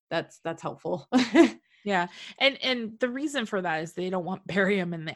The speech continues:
Speaker 2: abdomen.
Speaker 1: Yes.
Speaker 2: Like, that is, that is all sorts of bad. But Omnipaque, because it can go I V, it's, it's okay.
Speaker 1: Yes, definitely.
Speaker 2: Um, yeah.
Speaker 1: And procedures,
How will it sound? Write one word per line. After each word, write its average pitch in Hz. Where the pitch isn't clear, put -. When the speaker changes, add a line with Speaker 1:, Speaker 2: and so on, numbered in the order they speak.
Speaker 2:
abdomen. 180
Speaker 1:
Yes. 165
Speaker 2:
Like, 180
that 175
is, 165
that 175
is 180
all 180
sorts 175
of 160
bad. 156
But 202
Omnipaque, 185
because 185
it -
can 165
go 170
I 170
V, 190
it's, -
it's -
okay. 147
Speaker 1:
Yes, -
definitely. -
Speaker 2:
Um, -
yeah. -
Speaker 1:
And 208
procedures, 214